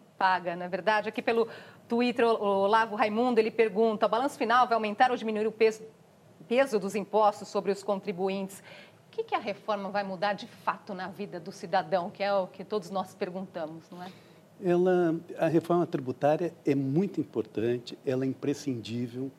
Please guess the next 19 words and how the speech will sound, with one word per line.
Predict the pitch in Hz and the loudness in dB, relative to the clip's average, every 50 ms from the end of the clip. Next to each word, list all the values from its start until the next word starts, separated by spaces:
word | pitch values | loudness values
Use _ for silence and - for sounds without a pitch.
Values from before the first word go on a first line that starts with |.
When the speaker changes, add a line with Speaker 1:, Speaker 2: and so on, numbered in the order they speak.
| - - - - - - | -20 -20 -20 -20 -14 -4
Speaker 2:
para | - 120 - - | -2 0 0 0
que | - - | -4 -6
o | 117 | -10
país | - - 110 104 98 101 101 107 117 113 - - - - - - | -8 -4 -4 -2 -2 -2 -2 -2 -2 -4 -4 -10 -16 -20 -18 -16
volte | 175 110 - 117 120 131 139 131 - - - 110 | -14 -6 -2 0 2 2 2 0 -2 -6 -6 -4
a | 107 | -4
um, | 104 101 104 104 101 - - | -4 -4 -4 -8 -10 -10 -10
um, | 117 101 101 101 98 101 98 - - - - - - - - - - | -10 -8 -8 -8 -10 -12 -14 -16 -20 -20 -20 -20 -20 -20 -20 -12 -8
nos | - 110 107 - - | -4 -4 -4 -4 -6
trilhos | - - 135 135 135 127 123 117 107 113 | -6 -2 0 0 2 0 0 -4 -6 -6
do | 113 | -8
crescimento. | - - 110 110 - - 123 101 92 90 101 - - - - - - - - - - - - - - - _ | -6 -6 -6 -6 -6 -8 -8 -8 -8 -8 -8 -12 -16 -20 -20 -20 -20 -20 -20 -20 -20 -20 -20 -20 -20 -10 _
Porque | - 139 - - 139 | -6 -6 -2 0 0
é | 113 104 | 0 0
necessário | 110 107 - - 107 - - 113 101 98 95 98 101 | -2 -2 -4 -6 -8 -6 -4 -2 -2 -2 -2 -4 -10
des-, | 98 101 127 147 127 135 - | -8 0 0 0 0 0 -8
desburocratizar | - 110 110 135 131 - 101 101 117 107 110 107 - 104 101 104 - - 101 95 98 101 104 113 123 131 151 - - - - - - - - - - - - | -10 0 2 2 2 2 0 -4 -4 -4 -4 -4 -6 -6 -6 -6 -8 -8 -10 -8 -6 -4 -2 -2 -2 -4 -4 -10 -16 -20 -20 -20 -20 -20 -20 -20 -20 -20 -4
para | - 131 120 113 117 | 0 0 0 0 -2
permitir | - - - 147 160 160 156 143 131 113 - - - - 110 101 95 92 | -4 -2 0 2 4 4 4 2 2 -2 -4 -8 -10 -8 -6 -6 -6 -6